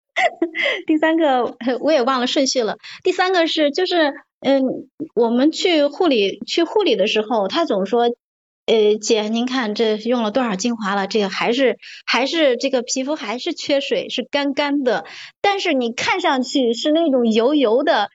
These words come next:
是很烦人的。我就，我就感，我就不知道现在是属于是干性皮肤，还是属于之前他们曾经有人鉴定是混合偏油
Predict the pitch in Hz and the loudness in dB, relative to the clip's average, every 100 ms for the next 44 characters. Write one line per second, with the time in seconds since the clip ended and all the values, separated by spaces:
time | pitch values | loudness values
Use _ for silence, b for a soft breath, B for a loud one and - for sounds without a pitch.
0 | _ - 359 311 220 - 214 254 269 220 | _ -4 -2 -2 -4 -2 0 2 2 2
1 | 302 240 220 285 294 277 - - 226 302 | 2 2 2 2 2 0 -8 -2 2 2
2 | 285 226 220 B B B 247 311 302 302 | 0 -2 -4 B B B 2 2 2 2
3 | 330 285 330 320 320 330 - 247 185 220 | 2 2 2 2 2 -2 0 0 2 0
4 | 247 262 226 285 320 381 - 294 - 226 | 0 -2 0 0 0 -2 0 -2 0 -4
5 | 226 240 247 254 294 - 208 202 233 247 | 0 -2 -2 -2 -2 0 0 2 0 -2
6 | B B B _ _ _ - 330 285 262 | B B B _ _ _ -2 0 2 0
7 | 285 311 320 320 294 311 311 202 214 254 | 2 2 2 0 0 2 2 2 2 0
8 | - _ _ - 320 277 302 294 294 277 | -4 _ _ -2 0 2 2 2 2 0
9 | 233 - 294 226 208 202 240 - 302 277 | -2 -2 -2 -2 -2 -2 -2 0 2 2
10 | 180 190 | 2 -2